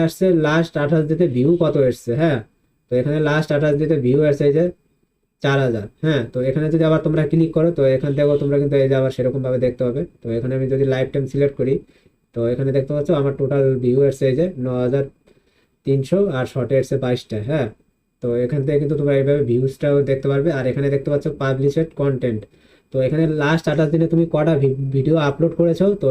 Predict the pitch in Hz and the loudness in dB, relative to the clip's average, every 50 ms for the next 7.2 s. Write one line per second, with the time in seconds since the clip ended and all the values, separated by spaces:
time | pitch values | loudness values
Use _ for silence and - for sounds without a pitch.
0 | 127 - - 131 135 156 147 139 151 143 147 156 151 151 151 180 208 214 - _ | 0 0 0 0 0 0 0 0 -2 -2 -2 -2 -2 0 2 2 0 0 -2 _
1 | - 127 131 143 147 - 156 147 160 151 160 156 156 151 143 156 151 156 147 - | -10 -4 -2 0 0 0 0 0 0 -2 0 -2 0 0 0 -2 -2 -4 -2 -2
2 | 147 147 160 160 - 170 165 175 175 - 139 135 131 139 143 139 143 143 139 - | 0 0 -2 0 0 0 2 2 2 2 0 2 2 2 2 2 0 0 -2 -4
3 | - _ - - - _ _ 139 135 135 139 143 139 - 156 147 147 147 143 151 | -12 _ -20 -20 -20 _ _ 0 0 2 2 0 0 0 -2 0 0 0 0 0
4 | 151 151 139 143 147 147 139 120 131 139 147 147 131 131 131 135 143 147 143 143 | 0 0 2 2 2 2 2 2 2 0 0 0 -2 0 2 2 2 2 2 0
5 | 156 147 151 156 156 147 - 147 151 - 165 143 131 131 135 160 156 156 - - | 0 0 0 -2 -2 -2 -2 -2 0 0 0 0 2 2 2 2 2 0 0 -2
6 | 156 147 - 160 160 156 196 196 - 147 135 135 135 127 120 131 139 139 143 160 | -2 0 2 0 0 2 2 0 2 2 2 4 2 2 0 -2 -2 -2 -2 -2
7 | 170 - 131 | -2 -4 -4